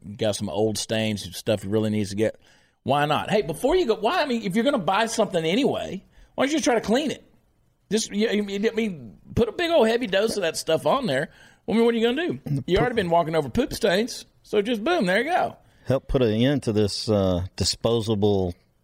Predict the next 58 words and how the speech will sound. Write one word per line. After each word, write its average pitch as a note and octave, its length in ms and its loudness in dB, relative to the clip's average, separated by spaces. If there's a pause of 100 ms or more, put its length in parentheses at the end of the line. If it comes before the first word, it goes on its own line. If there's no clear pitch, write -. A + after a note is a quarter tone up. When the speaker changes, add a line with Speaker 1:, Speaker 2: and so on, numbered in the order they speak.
(200)
Speaker 2:
everything. G#2 720 0
Speaker 1:
Everything. B2 600 -6
Speaker 2:
Everything. B2 300 0
Speaker 1:
Let's G3+ 120 0
just A3 120 0
go A#3+ 60 0
out A3 140 0
and F#3 40 -8
replace D3+ 420 -2
it. - 100 -18
Speaker 2:
Yeah. F#2+ 260 0 (360)
Speaker 1:
No, F3 120 0
Speaker 2:
Yes. F3 460 -2
Speaker 1:
man, C3 180 -2
invest D#3+ 360 -2
in G#3 80 -4
the F3 40 -4
good D3+ 180 0
stuff. - 180 -6
That, E3+ 120 2
my A#3 100 0
daddy G#3 300 0
taught B2+ 240 -2
me G2+ 120 -10
that. F2 200 -10 (360)
My D#3 100 2
dad F3 280 0
said, D#3 200 0
like, C#3+ 160 0
my F#3 80 2
dad G3+ 280 0
was D#3+ 140 2
one C3+ 220 -2
of B2 60 2
those G#2+ 140 -2
impulse B2 460 0
buyers. F#2+ 320 -2
He D3 180 2
knew D#3+ 280 -2
what C#3+ 140 0
he A#2+ 60 -6
wanted, A2 360 -4
but E2+ 60 -8
when G#2 100 -6
he G#2+ 60 -4
went B2+ 120 0
out B2 140 0
and G2+ 100 -10
got A2 240 2
it, F2+ 60 -10
he G2+ 100 -12
got F#2+ 220 -6
the D2+ 60 -18
best. D#2+ 480 -10
You E2+ 80 -10
know, E2+ 100 -8
he G2 100 -6
li-, F#2 120 -8